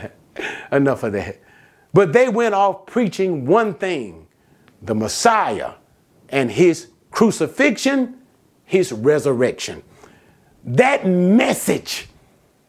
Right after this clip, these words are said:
set the world on fire. You got it?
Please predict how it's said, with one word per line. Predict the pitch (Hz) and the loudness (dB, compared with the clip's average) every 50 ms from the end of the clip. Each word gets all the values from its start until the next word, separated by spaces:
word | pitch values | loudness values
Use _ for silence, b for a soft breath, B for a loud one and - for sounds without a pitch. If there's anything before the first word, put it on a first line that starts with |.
| _ _ _ | _ _ _
set | - - - - 247 196 - - | -14 -10 0 0 0 0 2 0
the | 180 | 0
world | 160 147 170 175 170 160 147 | 2 4 4 4 4 2 0
on | 151 147 131 | -2 -6 -6
fire. | - - 120 90 - - - - - - _ _ _ _ _ _ _ _ - | -6 -6 -6 -6 -6 -10 -16 -20 -20 -20 _ _ _ _ _ _ _ _ 0
You | 156 170 | 2 4
got | 165 202 214 233 254 269 | 4 4 4 2 0 0
it? | 269 - - | -2 -4 -6